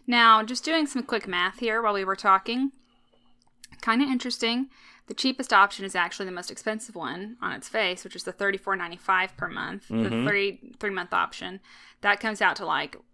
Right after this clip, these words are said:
Speaker 1: a hundred seventeen dollars total or something. The middle option, the nineteen ninety-five per month, that comes out to, like, a hundred twenty.
Speaker 2: Yep.
Speaker 1: This third option is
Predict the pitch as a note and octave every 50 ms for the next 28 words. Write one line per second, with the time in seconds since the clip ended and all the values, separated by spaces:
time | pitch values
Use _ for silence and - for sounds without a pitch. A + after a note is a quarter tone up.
0 | _ _ - - - G3+ G3+ F#3+ F3+ - - F#3+ D#3+ E3 F#3+ F3+ E3+ D#3+ D#3 -
1 | C#3+ - - - - D#3+ D#3+ D#3 - - F3+ - - F3 F3 - - - G3 G#3
2 | _ - - - - - - - - - - - G#3+ G3 G3+ G3+ G3+ G3 F#3+ F#3+
3 | F#3+ F#3+ F3+ F#3+ F#3+ - - - A3 A#3 A#3+ A#3+ A3+ G3 E3+ E3 E3 - - -
4 | E3+ F3 F3+ F#3 F3+ F3+ F3 F3 F3+ - - F#3+ F3 F#3 - G3 F#3+ G3 - F#3+
5 | F3 F3 - E3+ - - G#3 G3 G3+ F#3 E3+ - G3 E3+ E3 - F#3 F#3+ F#3+ F3
6 | F3+ - - G#3+ G3+ E3+ D#3 F3 F#3+ _ _ - - - - - A2+ A2 A#2 B2+
7 | G#3 G3 - - - A#3+ B3+ C#4 B3 G3+ F#3 F#3 F#3 - - F#3+ F3+ F3 F3 F#3+
8 | G3 - - - - - - - G3+ G3+ G3 F#3+ F#3+ F#3+ - -